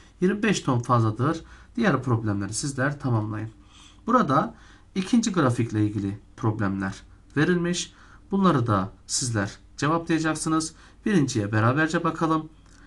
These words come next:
Üçüncü haftada kaç T L'lik bilet satılmıştır diyor. Üçüncü hafta burada bakın iki yüz elli seyirci gelmiş.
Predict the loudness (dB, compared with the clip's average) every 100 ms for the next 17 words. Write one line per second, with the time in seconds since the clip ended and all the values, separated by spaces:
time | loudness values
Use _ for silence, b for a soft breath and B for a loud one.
0 | B B -2 -2 2 2 4 2 2 -2
1 | -4 -2 -2 -2 -2 0 2 0 0 0
2 | 2 2 0 -2 -2 -4 -8 -10 -10 -12
3 | -8 -2 -2 0 0 -2 -6 -2 0 2
4 | 2 2 b b b b b b b -20
5 | -4 -2 0 0 -2 -4 b b -10 -6
6 | -4 -2 2 2 4 2 -2 -10 -10 -4
7 | 0 0 0 0 0 0 -2 -4 -10